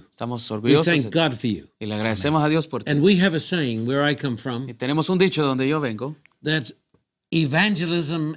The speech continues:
Speaker 2: is the lifeblood of the church.
Speaker 1: el evangelismo es la, la sangre que da vida a la iglesia.
Speaker 2: And when the church stops
Speaker 1: Y
Speaker 2: evangelizing,
Speaker 1: cuando la iglesia deja de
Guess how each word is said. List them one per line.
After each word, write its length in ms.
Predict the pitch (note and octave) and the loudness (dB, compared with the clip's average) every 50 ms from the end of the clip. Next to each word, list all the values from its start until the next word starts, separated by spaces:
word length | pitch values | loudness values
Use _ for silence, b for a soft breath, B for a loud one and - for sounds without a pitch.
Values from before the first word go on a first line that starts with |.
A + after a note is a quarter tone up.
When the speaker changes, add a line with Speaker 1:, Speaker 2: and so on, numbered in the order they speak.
| - | -10
Speaker 2:
is 440 | - D3+ D#3 D3+ D3+ C#3 B2+ - - | -8 -6 -4 -4 -4 -4 -4 -6 -6
the 320 | - C#3+ C3 B2 A#2+ A#2 A2+ A2+ _ _ _ _ | -4 -2 -2 -2 -2 -4 -8 -10 _ _ _ _
lifeblood 680 | - B2 B2 D3+ F3+ G3 F3+ - - E3 E3 D#3+ D3 | -14 -4 0 2 2 2 2 0 -4 -2 -2 0 0
of 120 | D3 D3+ B2+ | 0 -2 -2
the 80 | C3+ | -2
church. 360 | C3+ - - D#3+ C#3+ G#2+ F2+ - | -4 -4 -4 -4 -6 -6 -10 -10
Speaker 1:
el 160 | - G#2+ G#2+ A2 | -8 -6 -6 -4
evangelismo 680 | A2+ A2+ A2+ A2 G#2 A2+ A#2 C#3 D#3 D#3 D#3+ D#3 D#3 | -4 -4 -6 -4 -4 -2 0 0 0 0 0 0 2
es 120 | D#3+ D#3+ | 2 0
la, 400 | D#3 D3+ C#3+ B2+ A#2+ A2+ A2 - - | 0 0 -2 -2 -2 -6 -8 -12 -12
la 180 | A#2+ A#2+ A2 G2 | -10 -10 -6 -6
sangre 520 | - - - - - D#3+ E3+ F3 E3+ E3 | -4 -2 -2 0 0 0 0 0 -2 -4
que 100 | - C#3+ B2 | -4 -4 -6
da 100 | C3 C3+ | -4 -4
vida 260 | C#3 F3+ G#3 F#3 F#3 | -2 -2 0 0 0
a 20 | |
la 80 | D#3 C#3 | 0 -2
iglesia. 400 | B2+ A#2 A2+ A2 G2+ - - G2 - | -2 -4 -4 -4 -6 -8 -8 -4 -2
Speaker 2:
And 160 | C#3 C#3+ D#3+ | -2 0 0
when 180 | E3+ G3+ A3 G#3+ | 0 2 2 2
the 80 | G#3 | 2
church 280 | - - F#3+ G3 E3+ - | 2 2 2 2 2 2
stops 400 | - - - F3+ F#3 F#3 - - | 0 0 2 0 -2 -2 -2 -4
Speaker 1:
Y 40 | F#3 | -4
Speaker 2:
evangelizing, 680 | D3+ D#3 D3 C#3+ B2+ B2+ B2 A2+ A2 A#2 C#3 A2 G2+ F#2+ | -2 -2 -2 -2 -4 -6 -8 -8 -4 -4 -4 -4 -4 -2
Speaker 1:
cuando 280 | C3+ C#3+ C3+ B2+ B2+ | 0 0 0 0 0
la 80 | B2 B2 | -2 0
iglesia 300 | A#2+ C3 D3 D3 - E3+ D3 | 0 0 0 0 0 0 0
deja 200 | D3+ C3+ D#3+ D#3+ | -2 -2 -2 -2
de 200 | D#3+ D#3 C#3+ | -2 -2 -4